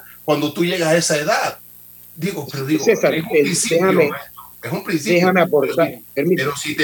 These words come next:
Speaker 1: te
Speaker 2: permíteme.
Speaker 1: amarra a, a mi, a mi individualismo, entonces apaga y vámonos.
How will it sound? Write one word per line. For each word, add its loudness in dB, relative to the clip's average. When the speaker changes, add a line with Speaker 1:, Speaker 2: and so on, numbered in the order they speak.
Speaker 1:
te -8
Speaker 2:
permíteme. 4
Speaker 1:
amarra 4
a, 2
a -2
mi, -8
a -2
mi -6
individualismo, 2
entonces -8
apaga 4
y 2
vámonos. 2